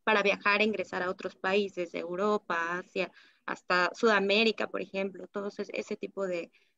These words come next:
de viajes que nos interesan a lo mejor a algunas personas que, ya sea de turismo o por, eh, por cuestiones laborales, ¿cuáles vacunas tienen restricción?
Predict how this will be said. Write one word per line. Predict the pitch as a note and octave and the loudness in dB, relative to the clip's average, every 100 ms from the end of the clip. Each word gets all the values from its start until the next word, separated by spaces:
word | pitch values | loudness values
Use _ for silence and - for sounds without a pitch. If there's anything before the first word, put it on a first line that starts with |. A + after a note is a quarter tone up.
| _ | _
de | - | 2
viajes | G#3+ G#3 G#3 A3 - | 6 6 4 -2 -4
que | G3+ F3+ E3+ - | -4 -2 -4 -6
nos | G#3 G3+ | -6 -6
interesan | F#3+ G3 G3 F#3+ G3 G3+ G3 | -6 -4 -2 -2 -2 -4 -4
a | F#3 | -2
lo | F3 | -4
mejor | F3+ F3+ G3 | -6 -4 -2
a | |
algunas | F#3 F#3+ F#3+ | -2 -4 -8
personas | - - G3 F#3 - | -12 -14 -12 -14 -12
que, | E3+ D#3+ - | -12 -10 0
ya | G3+ | 2
sea | G3+ G#3+ | 4 4
de | G3 | 4
turismo | G3 G#3 G#3+ G#3+ G3 | 4 2 2 0 -2
o | F#3+ | -2
por, | F3 E3+ - | -2 -4 -6
eh, | - - | -10 -6
por | F#3+ | -6
cuestiones | F#3+ G3 G3+ G3+ G3 | -6 -6 -4 -2 -2
laborales, | G#3 E3 E3+ F3+ G#3+ F4 - - _ _ | -2 -2 -2 0 0 -2 -6 -20 _ _
¿cuáles | A3+ A#3 B3 | 2 2 2
vacunas | A3 - A3 G#3+ | 0 -2 -2 -2
tienen | - G#3+ G#3 | -4 -4 -4
restricción? | F#3+ - - - G3+ G3 | -6 -12 -16 -8 -8 -8